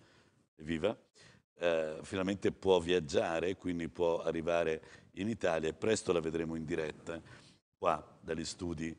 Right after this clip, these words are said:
di, ehm, Orlando Arte, non so se da Brescia o da Pietrasanta, poi vedremo a seconda dei palinsesti. Ma è importante perché è lei,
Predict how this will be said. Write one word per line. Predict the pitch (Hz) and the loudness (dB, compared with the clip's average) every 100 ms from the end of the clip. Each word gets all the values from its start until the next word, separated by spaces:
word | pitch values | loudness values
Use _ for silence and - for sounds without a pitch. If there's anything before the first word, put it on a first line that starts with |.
| _ _ _ _ | _ _ _ _
di, | 69 82 80 - - | -10 -6 -6 -10 -12
ehm, | 87 82 78 71 - - - _ | -10 -8 -12 -16 -18 -18 -20 _
Orlando | 85 87 87 95 | -6 -2 0 2
Arte, | 82 85 - | 0 0 -4
non | 76 73 | -8 -8
so | - 80 | -8 -8
se | - 71 | -8 -10
da | 71 | -8
Brescia | 78 76 - | -8 -8 -8
o | 76 | -10
da | 76 | -10
Pietrasanta, | 87 80 78 78 78 78 | -10 -10 -8 -8 -10 -14
poi | 73 71 | -14 -10
vedremo | 76 78 76 - - - _ | -8 -8 -10 -14 -20 -20 _
a | - | -10
seconda | - - 80 78 | -8 -6 -6 -4
dei | 73 | -6
palinsesti. | 67 71 69 - - - - _ _ _ _ _ _ | -8 -8 -10 -12 -14 -14 -16 _ _ _ _ _ _
Ma | 110 113 | -2 0
è | - | 2
importante | 117 101 123 107 104 101 92 | 0 0 0 0 -2 -2 -2
perché | 87 - 85 85 _ _ _ _ | -4 -4 -4 -6 _ _ _ _
è | 98 | -6
lei, | 95 107 92 82 78 | -2 2 2 2 -4